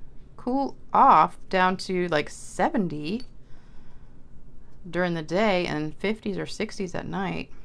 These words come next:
So I am excited. We have had three weeks of no rain,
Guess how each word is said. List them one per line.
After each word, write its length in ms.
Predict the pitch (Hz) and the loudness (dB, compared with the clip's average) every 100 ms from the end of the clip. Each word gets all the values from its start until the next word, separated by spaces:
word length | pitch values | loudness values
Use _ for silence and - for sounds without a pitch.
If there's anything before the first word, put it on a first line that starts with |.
| - - - - - - - | -10 -10 -10 -8 -10 -10 -8
So 200 | 170 - | -4 2
I 240 | 220 277 175 | 4 4 2
am 200 | 160 170 | -2 -2
excited. 840 | - - - 311 320 175 143 156 - - | -4 -10 -2 2 4 2 0 -4 -8 -6
We 140 | 220 240 | -2 -2
have 140 | 233 | 4
had 340 | 220 196 170 | 6 6 4
three 220 | - 214 392 | 0 4 6
weeks 400 | 349 220 - - | 6 4 -4 -4
of 160 | 165 | 0
no 200 | 175 196 | 2 4
rain, 540 | 202 175 151 147 170 | 4 2 2 0 -2